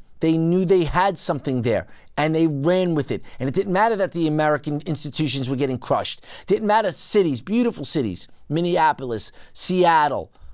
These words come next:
you know, Portland, New York, L A, all being trashed.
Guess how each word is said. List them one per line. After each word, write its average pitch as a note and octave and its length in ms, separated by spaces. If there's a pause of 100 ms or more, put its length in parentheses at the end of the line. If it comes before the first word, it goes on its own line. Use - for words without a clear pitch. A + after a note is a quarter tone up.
(300)
you D#3 140
know, C#3+ 140
Portland, A#2+ 800 (200)
New G3 220
York, E3+ 680 (440)
L G#3+ 300
A, C#3 300 (200)
all A#3 240
being G#3 380
trashed. D3+ 540